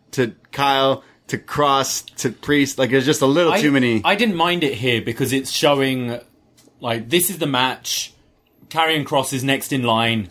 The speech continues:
Speaker 2: He, he wants you to know that he does care about the championship, even though he's in a different feud right now. Um, and then the pull apart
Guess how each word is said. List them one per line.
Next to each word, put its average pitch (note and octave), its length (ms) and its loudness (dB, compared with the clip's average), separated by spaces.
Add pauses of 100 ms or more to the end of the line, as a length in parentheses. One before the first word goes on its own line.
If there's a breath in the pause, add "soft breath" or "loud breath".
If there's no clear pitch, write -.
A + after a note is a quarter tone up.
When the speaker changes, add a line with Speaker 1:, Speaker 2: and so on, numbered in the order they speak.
(100)
Speaker 2:
He, C3+ 320 0
he D3 180 -2
wants D#3 300 0
you D3 100 -6
to C#3+ 120 -6
know C3 220 2
that A#2+ 220 0
he D3 160 -10
does C#3+ 220 -2
care C3+ 200 2
about A#2+ 200 0
the A#2+ 60 -6
championship, A2+ 800 -4
even B2+ 280 -2
though A2+ 160 4
he's A2 200 -2
in A2+ 100 0
a A2 40 0
different A2 340 -2
feud A#2 260 -2
right G#2 220 2
now. G2 320 -6 (480 soft breath)
Um, A2+ 420 2 (200)
and C3 160 0
then B2+ 120 2
the B2 80 0
pull B2 220 -2
apart A#2 420 0